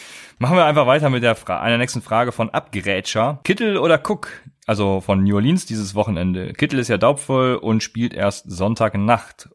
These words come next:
Oder ist Cook auf jeden Fall, selbst wenn Kittel spielt, vorzuziehen?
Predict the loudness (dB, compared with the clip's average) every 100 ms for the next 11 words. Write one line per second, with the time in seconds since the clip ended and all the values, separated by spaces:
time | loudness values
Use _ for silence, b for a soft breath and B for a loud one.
0 | _ -2 0 0 0 0 0 2 0 4
1 | 4 4 0 -6 -18 _ _ -8 -6 -4
2 | -4 -4 -6 -8 -8 -8 -10 -12 -12 -12